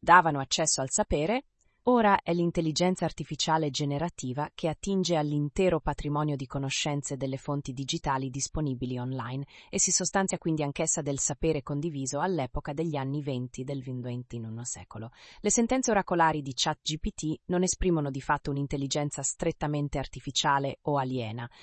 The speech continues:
ma una sintesi rielaborata in tempo reale del sapere umano su base probabilistica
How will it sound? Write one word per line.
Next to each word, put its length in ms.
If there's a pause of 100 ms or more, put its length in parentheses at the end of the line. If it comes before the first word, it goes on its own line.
(180)
ma 160
una 180
sintesi 800
rielaborata 720
in 160
tempo 300
reale 440
del 200
sapere 420
umano 480 (300)
su 200
base 380
probabilistica 1080